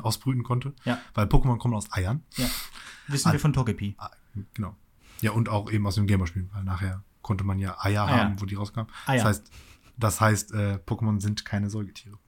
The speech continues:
Speaker 1: Ähm, <laughs> muss man auch mal fest-,
Speaker 2: Das ist wichtig,
Speaker 1: muss
Speaker 2: ja.
Speaker 1: man mal festhalten. Und, ähm, bin ich bei dir. Und selbst dann, wenn, also diese Pokémon wurden ja dann später, also auch diese hundertfünfzig wurden ja mit Geschlechtern versehen im
Speaker 2: Ach,
Speaker 1: Nachhinein.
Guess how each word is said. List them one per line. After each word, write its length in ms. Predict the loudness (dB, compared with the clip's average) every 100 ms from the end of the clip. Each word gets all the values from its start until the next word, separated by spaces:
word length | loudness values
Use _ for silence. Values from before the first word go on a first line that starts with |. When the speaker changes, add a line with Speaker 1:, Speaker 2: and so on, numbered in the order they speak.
| -18 -16 -14 4
Speaker 1:
Ähm, 440 | 8 8 8 4 -2
<laughs> 360 | -4 -4 -6 -6 -6 -8 -12 -20 -18 -16 -14 -14 -14 -16 -12 -6
muss 180 | -4 -2
man 140 | 2
auch 40 | 4
mal 60 |
fest-, 300 | 4 4 2
Speaker 2:
Das 80 | 2
ist 100 | 8
wichtig, 320 | 8 8 6 6
Speaker 1:
muss 60 |
Speaker 2:
ja. 120 | 4 6
Speaker 1:
man 100 | 4
mal 40 |
festhalten. 460 | 4 4 4 2 0 -2 -4 -14 0
Und, 400 | 8 10 10 6 4
ähm, 420 | 2 4 0 -2 -4 -4 0
bin 120 | 4 4
ich 140 | 6
bei 140 | 6
dir. 140 | 8 6 2
Und 160 | 4 6
selbst 360 | 8 6 2 -8
dann, 580 | 0 6 8 6 2 4
wenn, 420 | 4 6 2 -4 -8 0
also 160 | 0
diese 240 | 2 2 4
Pokémon 480 | 4 2 4 4 6
wurden 200 | 4 6
ja 100 | 2
dann 180 | 2 0
später, 600 | 2 0 4 4 2 -2
also 120 | -6
auch 140 | -6 -4
diese 220 | -2 0
hundertfünfzig 600 | 0 0 0 0 -4 -2
wurden 180 | 0 2
ja 80 | 2
mit 200 | 0 -2
Geschlechtern 760 | -4 -2 -4 -2 0 0 -4 -10
versehen 500 | -4 -2 2 2 2
im 80 | 2
Speaker 2:
Ach, 60 |
Speaker 1:
Nachhinein. 40 | 2